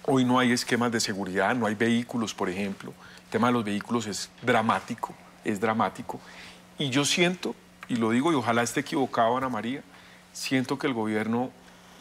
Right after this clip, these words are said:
seguramente hizo el diagnóstico, pero veo muy poca acción para enfrentar este problema que se nos avecina, sobre todo de cara a las próximas a-, elecciones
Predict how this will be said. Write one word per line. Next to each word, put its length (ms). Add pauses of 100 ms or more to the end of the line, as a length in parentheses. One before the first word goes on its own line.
(300)
seguramente 440
hizo 120
el 60
diagnóstico, 640 (520)
pero 320 (380)
veo 260
muy 160
poca 240
acción 440 (100)
para 340 (400)
enfrentar 640
este 200
problema 380
que 100
se 100
nos 140
avecina, 580 (280)
sobre 320
todo 220
de 80
cara 240
a 20
las 160
próximas 460
a-, 140
elecciones 640